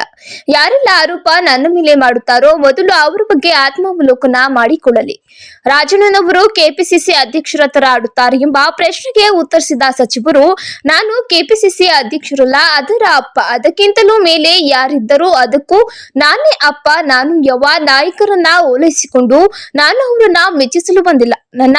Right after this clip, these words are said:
ನಡವಳಿಕೆ ಜನರು ಮೆಚ್ಚಬೇಕು ಅಷ್ಟೇ. ನಾನು ಯಾವ ಮುಖಂಡರನ್ನ ಮೆಚ್ಚಿಸುವ ಅಗತ್ಯವಿಲ್ಲ. ಈಗಾಗಲೇ ಗುತ್ತಿಗೆದಾರರ ಸಂಘದ ಅಧ್ಯಕ್ಷ ಸರ್ಕಾರದ ವಿರುದ್ಧ ಆರೋಪ ಮಾಡುತ್ತಿರುವ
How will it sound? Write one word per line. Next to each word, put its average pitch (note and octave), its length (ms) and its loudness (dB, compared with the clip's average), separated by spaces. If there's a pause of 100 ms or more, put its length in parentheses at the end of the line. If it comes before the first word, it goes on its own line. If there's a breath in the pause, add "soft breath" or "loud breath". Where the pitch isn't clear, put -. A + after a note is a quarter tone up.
(100)
ನಡವಳಿಕೆ G4 640 0
ಜನರು D#4 480 0
ಮೆಚ್ಚಬೇಕು B3 500 0
ಅಷ್ಟೇ. D4+ 420 -2 (280 loud breath)
ನಾನು D#4 280 -2
ಯಾವ E4+ 380 0
ಮುಖಂಡರನ್ನ E4 580 0 (120)
ಮೆಚ್ಚಿಸುವ D4 580 -2
ಅಗತ್ಯವಿಲ್ಲ. C4+ 600 0 (680 soft breath)
ಈಗಾಗಲೇ F#4+ 720 0
ಗುತ್ತಿಗೆದಾರರ D4+ 760 0 (120)
ಸಂಘದ C4 360 -2
ಅಧ್ಯಕ್ಷ B3+ 360 -4 (220)
ಸರ್ಕಾರದ F#4 520 -2 (140)
ವಿರುದ್ಧ F4 260 2
ಆರೋಪ C#4+ 440 -2
ಮಾಡುತ್ತಿರುವ C4 580 -2